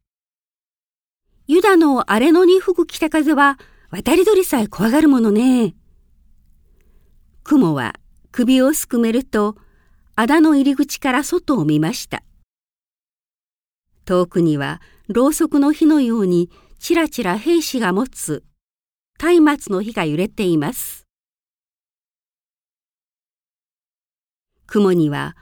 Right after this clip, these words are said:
追いかけてくる兵士はどうしようもありません。でも、クモはすごい速さで穴の入り口まで伝わっていくと、糸を吹きつけ、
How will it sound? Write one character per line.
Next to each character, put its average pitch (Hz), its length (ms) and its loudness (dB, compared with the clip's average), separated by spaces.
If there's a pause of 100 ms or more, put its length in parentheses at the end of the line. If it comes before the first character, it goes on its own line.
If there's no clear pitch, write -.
(260)
追 220 120 2
い 247 80 -2
か 277 120 -6
け 196 120 -4
て 180 120 -6
く 180 140 -4
る 165 80 0
兵 220 260 -4
士 214 200 -8
は 175 140 -4
ど 185 160 -2
う 294 80 -2
し - 240 -6
よ 277 120 -2
う - 20 0
も 240 100 -2
あ 226 80 -4
り 214 120 -2
ま 254 140 -6
せ 226 220 -10
ん。 - 140 -16 (1300)
で 202 260 -2
も、 233 220 0 (2000)
ク 277 160 2
モ 190 160 2
は 127 260 -6 (260)
す - 220 -4
ご 214 160 2
い 370 140 2
速 269 320 -4
さ 180 180 -8
で 139 240 -8 (500)
穴 220 280 0
の 311 140 4
入 285 80 2
り 277 100 0
口 294 240 -2
ま 277 120 0
で 208 120 -4
伝 - 200 -2
わ 208 100 0
っ 285 40 -4
て - 180 -6
い 214 60 -2
く 220 140 -6
と、 165 240 -4 (320)
糸 302 320 0
を 254 40 -2
吹 - 280 -6
き - 20 -20
つ - 100 -12
け、 165 240 -2